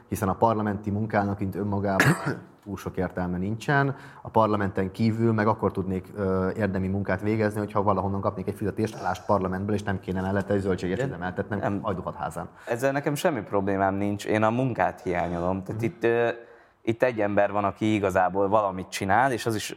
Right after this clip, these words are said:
Speaker 2: ugye lehet vele egyetérteni, meg nem egyetérteni, és én se értek mindennel egyet vele, de a Hatházi Ákos, ő azt a pénzt, azt valamire felhasználja. Látható is, hogy ő keresi a legkevesebbet amúgy a százkilencvenkilenc képviselő közül,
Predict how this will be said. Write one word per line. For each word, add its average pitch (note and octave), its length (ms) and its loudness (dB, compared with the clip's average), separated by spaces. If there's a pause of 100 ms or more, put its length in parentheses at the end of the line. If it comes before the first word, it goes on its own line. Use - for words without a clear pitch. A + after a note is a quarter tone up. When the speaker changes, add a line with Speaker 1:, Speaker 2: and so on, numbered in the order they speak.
Speaker 2:
ugye G2 400 0
lehet G2+ 280 2
vele G2 200 4
egyetérteni, F#2 560 0
meg F#2 140 -2
nem G#2+ 180 2
egyetérteni, F2+ 580 -2
és F#2 120 -4
én G#2+ 120 0
se G#2 140 -2
értek F#2 240 0
mindennel F2 440 -2
egyet F#2+ 300 0
vele, C3 220 2 (300)
de - 80 2
a G2+ 60 6
Hatházi F2+ 520 2
Ákos, B2+ 420 0
ő G#2 100 2
azt A2 200 0
a - 100 -16
pénzt, C#3 360 0
azt D#3 140 -2
valamire D3 320 2
felhasználja. F#2 720 0
Látható G#2+ 440 2
is, A2+ 140 0
hogy A2 120 -2
ő G#2 120 4
keresi G2 340 0
a G2 60 6
legkevesebbet F2+ 800 -2
amúgy F#2 280 -2
a F#2 100 0 (280)
százkilencvenkilenc G2 1120 0
képviselő F#2 600 -2
közül, F#2 460 0